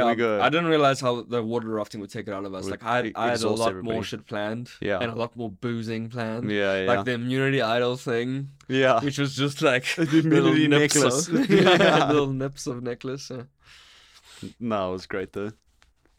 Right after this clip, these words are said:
Speaker 2: Um, so, yeah.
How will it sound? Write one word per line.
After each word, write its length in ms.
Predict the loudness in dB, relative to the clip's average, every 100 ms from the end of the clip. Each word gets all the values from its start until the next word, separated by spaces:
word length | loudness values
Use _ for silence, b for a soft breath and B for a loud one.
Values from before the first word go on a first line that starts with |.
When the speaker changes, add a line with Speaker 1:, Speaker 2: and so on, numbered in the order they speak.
| _ _ _ _ _ _
Speaker 2:
Um, 1160 | -4 0 2 2 2 0 0 -2 -2 -4 -6 -8 _ _ _ _ _ _ -20 _ _ _ _ _ _ _ _
so, 640 | -8 -2 0 2 2 0
yeah. 1300 | 0 0 0 2 0 0 2 2 2 0 -2 -4